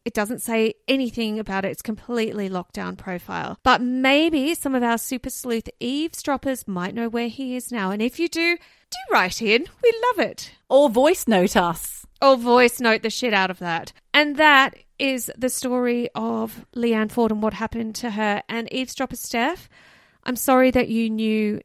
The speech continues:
Speaker 1: the victim's sister, Marika. I'm sorry that this might bring up some uncomfortable feelings and memories for you, but I know that you wanted to know more and hopefully you've got some more info now.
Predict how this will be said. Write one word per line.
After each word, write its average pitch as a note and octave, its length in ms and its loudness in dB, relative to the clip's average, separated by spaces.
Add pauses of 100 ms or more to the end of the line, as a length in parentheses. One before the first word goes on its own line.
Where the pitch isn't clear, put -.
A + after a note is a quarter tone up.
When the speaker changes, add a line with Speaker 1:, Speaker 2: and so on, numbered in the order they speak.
(140)
Speaker 1:
the G#3+ 140 -8
victim's G#3 480 -6
sister, G3+ 640 -8
Marika. G#3+ 760 -6 (280)
I'm G#3+ 80 -8
sorry A3 300 -2
that A3 180 -4
this G#3 280 -4
might G#3 380 -8
bring G#3 220 -4
up F#3+ 180 -8 (160)
some - 220 -6
uncomfortable B3 640 -4
feelings G#3+ 500 -6
and G#3 140 -6
memories G#3+ 480 -4
for - 80 -8
you, F#3+ 380 -6
but F#3+ 300 -6 (120)
I A3 60 -6
know A#3 180 0
that B3+ 120 -4
you A3+ 140 -6
wanted A3 220 -6
to - 160 -10
know G#3+ 120 -4
more A#3 300 -4
and A3+ 120 -2
hopefully G#3 420 -6
you've F#3+ 220 -10
got - 180 -12
some - 160 -10
more F3+ 180 -10
info F#3+ 320 -16
now. F#3+ 300 -16